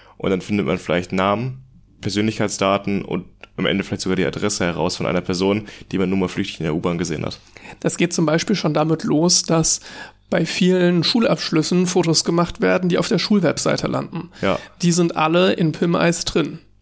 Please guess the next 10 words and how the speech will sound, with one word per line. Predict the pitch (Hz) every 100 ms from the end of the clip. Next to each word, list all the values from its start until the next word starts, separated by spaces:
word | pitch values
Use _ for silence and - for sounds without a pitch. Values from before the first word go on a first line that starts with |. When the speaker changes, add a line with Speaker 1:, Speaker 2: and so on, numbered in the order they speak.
| - - - - _ -
Speaker 2:
Das | - 170
heißt, | 165 196 -
du |
kannst | - 160 156 -
eigentlich | 156 151 -
direkt | 165 175 180 180 -
schon | 170
mal | 160 160 160 165
den | - 165 165
Heimatsort | 214 190 - - - - -